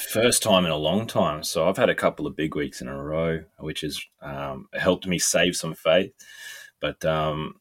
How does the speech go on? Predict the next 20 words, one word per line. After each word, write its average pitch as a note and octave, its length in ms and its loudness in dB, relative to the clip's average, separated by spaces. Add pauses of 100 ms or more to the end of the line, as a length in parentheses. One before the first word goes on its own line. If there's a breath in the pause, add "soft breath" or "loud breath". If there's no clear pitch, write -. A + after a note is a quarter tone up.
(300)
I'm, A2 460 6
uh, F2+ 680 6
I F#2+ 120 2
guess A#2 280 2
I'm A#2+ 220 4
most F2+ 400 2
looking F2 300 0
forward E2 320 0
and D#2+ 240 -4
not F#2 240 4
looking E2+ 280 -4
forward D#2+ 380 -4
to F#2 100 -2
the E2 120 -2
Sharks D2+ 480 2
Knights D#2 340 -2
game, C#2+ 380 -4
'cause D#2+ 120 -10
I D#2 120 -2
think - 380 -10